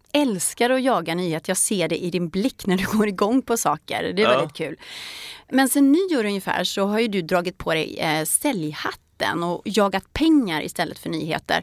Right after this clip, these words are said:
Speaker 1: Och normalt sett så är det här två roller, alltså journalist och säljare, som man försöker hålla isär. Men, eh, hej, det är ju ett nytt <laughs> medielandskap helt enkelt. Vi måste hitta nya vägar och vi måste ju dra in pengar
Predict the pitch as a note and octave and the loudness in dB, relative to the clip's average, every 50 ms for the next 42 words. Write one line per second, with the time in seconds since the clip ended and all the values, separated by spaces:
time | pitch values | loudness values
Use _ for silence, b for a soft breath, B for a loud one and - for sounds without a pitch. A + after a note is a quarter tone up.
0 | B B B B B B B B B B - A3+ A3+ B3 B3+ B3 A#3+ B3 C4+ D#4+ | B B B B B B B B B B 2 4 4 4 4 4 2 2 2 2
1 | E4 - - - G3+ - - - A3 G#3 A#3 A3+ G3 - - - F#3 F#3 G3 A3+ | 2 -2 -4 -4 -4 -6 -2 -2 -2 0 0 -2 -4 -6 -4 0 0 2 4 4
2 | A3 G3 F#3+ G#3 B3+ B3 - A3+ - F#3+ - - G#3 F#3+ F#3+ F#3+ - - G3 - | 2 2 2 0 0 0 0 -2 -4 -6 -2 0 0 0 0 -2 -4 -4 -8 -2
3 | - A#3 G3+ F#3 F3+ A3 A3+ G3 - - G3 F3+ - F#3+ - - F#3+ F3 _ - | 0 0 0 0 0 0 0 0 0 -2 -2 -2 -2 -4 -4 -2 -2 -4 _ -4
4 | E3+ F3 E3+ E3+ F3 E3+ D#3+ - - C#4 C#4 D4 D4 C#4+ B B B B B B | -4 -4 -4 -6 -6 -6 -6 0 2 4 4 4 2 -2 B B B B B B
5 | B B B B - G#3 G#3+ G#3 G3+ G3+ G3+ G3 G3 G3 F#3+ F#3+ F#3 F#3 F3+ F3 | B B B B 2 2 4 4 2 0 0 0 2 2 4 4 4 4 4 2
6 | E3+ E3 E3+ _ _ _ _ _ - A#3 C4+ D4+ - - _ _ _ - - G3+ | 2 0 -4 _ _ _ _ _ 2 4 4 4 2 -2 _ _ _ -12 -6 -6
7 | G#3 - - G3+ F#3+ F3 F3+ G3+ - - F#3 - - G#3 A3+ G#3+ G3+ G3+ B3+ C#4+ | -4 -2 0 0 0 0 0 -2 -4 -4 -6 -2 0 -2 -2 0 2 2 2 4
8 | D#4 A3+ G#3 G3+ F#3+ F3+ - - B3 D4 D4 _ D#4+ C#4 B3+ - C4+ C4 B3 - | 4 2 0 0 0 0 2 2 2 2 2 _ -2 -2 0 2 -2 -2 2 2
9 | D4 D4+ D4 - - G3 F#3 F3+ F3+ - F#3 F3 - - F3+ G3 G#3 G3 G3 G3+ | 0 0 0 -4 -8 -6 -6 -6 -6 -6 -8 -6 -4 -2 -2 0 2 2 2 2
10 | G#3+ G3+ F#3+ F3+ F#3 F3+ F3 F3 F3+ B B B B B B B B - - G3+ | 2 2 2 2 2 2 2 2 0 B B B B B B B B 0 2 2
11 | G#3 G#3+ A3 G3+ - F#3 E3+ F3 E3+ D#3+ E3 - F#3 - A#2+ G#2+ F#2+ - | 4 2 2 0 0 -4 -2 -2 -2 -4 -4 -6 -6 -8 -4 -4 -6 -6